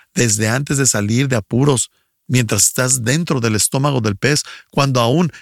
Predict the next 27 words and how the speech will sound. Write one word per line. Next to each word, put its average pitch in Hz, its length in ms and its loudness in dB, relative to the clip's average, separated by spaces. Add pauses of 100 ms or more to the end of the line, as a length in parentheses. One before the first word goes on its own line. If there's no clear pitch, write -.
estás 165 380 0
tocando 156 500 -2
fondo, 156 420 -2
cuando 123 560 0
todo 190 460 2 (600)
es 113 200 0
aún 107 260 -2
incierto. 101 680 -2 (640)
Ahora, 147 280 0 (460)
necesito 127 480 0
explicar 127 440 -2
la 143 100 0
diferencia 117 640 0 (360)
entre 120 320 0
agradecer 101 640 0
anticipadamente 110 1000 -2 (360)
y 117 120 0
agradecer 131 480 0
después. 196 460 -2 (640)
Si 113 160 -2
Dios 131 240 2
resuelve 139 360 0
mi 123 120 -2
problema, 107 520 -2 (320)
le 120 160 0
estoy 135 420 0
agradecido. 117 760 -2